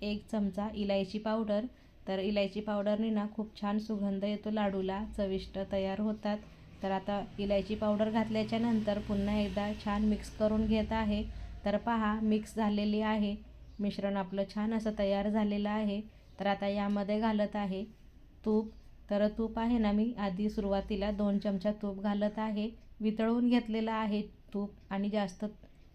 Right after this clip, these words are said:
गरम नाही. तर पहा, आता हे मिश्रण आहे ना, पुन्हा एकदा छान मिक्स करून घेणार आहे. जोपर्यंत,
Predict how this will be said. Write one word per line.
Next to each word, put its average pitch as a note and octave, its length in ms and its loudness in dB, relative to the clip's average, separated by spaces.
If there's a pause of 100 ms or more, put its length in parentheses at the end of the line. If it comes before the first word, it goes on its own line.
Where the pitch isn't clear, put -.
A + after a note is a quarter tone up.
(120)
गरम G#3+ 360 8
नाही. A3+ 360 4 (460)
तर G3+ 300 4
पहा, G#3 360 0 (340)
आता G3 200 0
हे A3 80 2
मिश्रण A3 380 2
आहे A#3+ 200 4
ना, G3 160 0
पुन्हा G#3 360 0
एकदा G3+ 360 -2 (120)
छान G#3+ 140 2
मिक्स G#3+ 300 0
करून G#3 340 2
घेणार G#3 320 2
आहे. G#3 300 0 (380)
जोपर्यंत, G#3+ 560 0